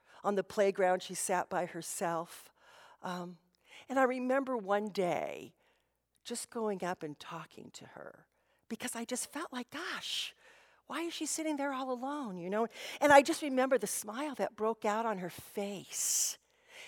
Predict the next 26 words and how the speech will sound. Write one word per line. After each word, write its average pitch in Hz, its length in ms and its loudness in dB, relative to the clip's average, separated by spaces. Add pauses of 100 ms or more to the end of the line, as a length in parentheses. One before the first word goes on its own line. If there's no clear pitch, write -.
and 240 120 -4
how 269 260 2
happy 285 460 -2
she 254 220 -8
was 240 300 2 (240)
to 294 100 -8
just 285 380 -4
be 294 160 -2
acknowledged. 254 1200 -6 (760)
You 233 120 -12
know, 240 200 -8
and 254 80 0
it's - 200 -4
interesting 277 520 -8
that 196 140 -2
she - 160 -10
stayed 254 400 -8
with - 160 -14
me 190 200 -8
all - 280 -6
these 226 240 -12
years. 208 540 -14 (140)
You 180 140 -16
know, 185 140 -16
I've 185 100 -8
got, 202 140 -2